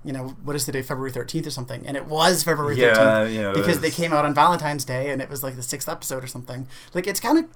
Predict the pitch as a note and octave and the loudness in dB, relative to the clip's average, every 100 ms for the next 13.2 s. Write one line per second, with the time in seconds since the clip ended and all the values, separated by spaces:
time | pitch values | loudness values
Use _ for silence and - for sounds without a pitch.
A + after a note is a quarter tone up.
0 | - - C4 C4 F3+ C#3+ C3 C3 C#3 D3 | -6 -2 0 0 0 -2 -2 -6 -6 -4
1 | C3 C3 - G3 - - E3+ E3 D#3 C3+ | -6 -8 -6 -6 -6 -6 -6 -2 -4 -4
2 | - - - G3 G3 E3+ D3+ D3 D3 D3 | -10 -12 -4 -2 -2 0 0 0 -2 -4
3 | C#3 B2+ C3 B2+ E3 D#3+ D#3 C#3+ C3 - | -6 -8 -8 -6 -6 -6 -8 -8 -10 -10
4 | B2 B2 B2 A#2+ - - - - - - | -10 -8 -10 -10 -16 -20 -20 -18 -14 -12
5 | - - A2+ G#2 G2+ G#2 G2 G2 G2 F#2+ | -12 -2 2 2 0 -8 -6 -6 -6 -6
6 | G2 F#2 F2 E2+ E2+ E2 E2 E2+ G#2 C#3+ | -4 -2 -2 -4 -6 -6 -4 -2 0 2
7 | G#3+ D#3 B2 F#2 E2 F2+ F2 - F2 E2+ | 0 -2 -4 -6 -4 -4 -4 -6 -8 -10
8 | E2 F2 E2 E2+ E2 D#2+ - - _ - | -12 -12 -12 -8 -6 -6 -8 -16 _ -20
9 | - F#2+ F2 E2 E2 D#2+ D#2+ E2 D#2+ B2+ | -16 -16 -12 -14 -14 -14 -14 -12 -12 -10
10 | B2+ - - C3 C3 - B2 B2+ D3 C3+ | -12 -12 -10 -8 -8 -6 -4 -4 -4 -8
11 | - - C3 B2 B2+ A#2+ B2 C3 B2 B2 | -14 -12 -10 -8 -8 -6 -8 -8 -10 -10
12 | C3+ D3+ - - - - - - - - | -10 -12 -14 -16 -14 -16 -18 -20 -18 -16
13 | - - | -16 -18